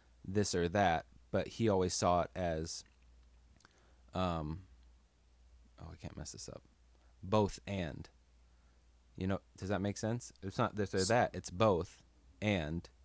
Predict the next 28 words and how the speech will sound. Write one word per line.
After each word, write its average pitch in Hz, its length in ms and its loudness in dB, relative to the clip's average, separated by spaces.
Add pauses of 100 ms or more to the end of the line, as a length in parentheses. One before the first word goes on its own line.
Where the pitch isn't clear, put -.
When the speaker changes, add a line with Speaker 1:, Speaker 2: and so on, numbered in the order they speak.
(540)
Speaker 1:
and 92 160 0
more. 117 300 -2 (380)
You 98 100 -4
know 92 100 2
what 90 100 0
I 90 60 0
mean? 95 260 -2 (460)
And 110 100 -2
it's 110 80 -4
kinda 156 160 0
like 120 160 2
what 82 80 0
we 95 80 0
talked 90 240 -2
about 78 140 -6
before. 87 160 -6
We're 85 100 -4
kind 117 160 -4
of 104 80 -2
always, 90 300 0
like, 95 100 -6
a 92 80 -2
walking 85 420 0
contradiction. 80 680 -8
It's - 100 -8
always 95 240 0
gonna 90 200 -4
be, 85 320 -4